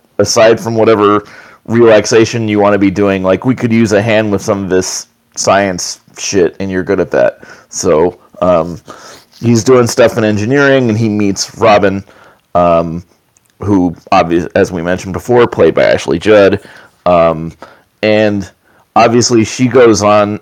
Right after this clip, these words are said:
not from this, she'd been on an N-, she was on an N B C show after this,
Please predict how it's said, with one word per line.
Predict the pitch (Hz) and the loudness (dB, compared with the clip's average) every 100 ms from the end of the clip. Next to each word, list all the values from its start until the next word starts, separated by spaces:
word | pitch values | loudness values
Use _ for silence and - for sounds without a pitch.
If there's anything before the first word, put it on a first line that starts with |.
| _ | _
not | 110 131 135 - | -2 2 2 0
from | - 131 127 101 | -2 0 0 0
this, | 92 98 | 0 -2
she'd | - 101 | -4 -4
been | 87 104 | -2 0
on | 98 92 | 0 -2
an | 92 | -2
N-, | 92 - | -4 -6
she | - 113 | -8 -4
was | 107 | 0
on | 110 | 0
an | 104 | 0
N | 104 101 | -2 -2
B | 98 | -2
C | 87 117 107 | -2 -2 -2
show | - 95 90 | 0 2 4
after | 101 104 95 80 | 4 2 -2 -2
this, | 78 82 - | 0 -2 -6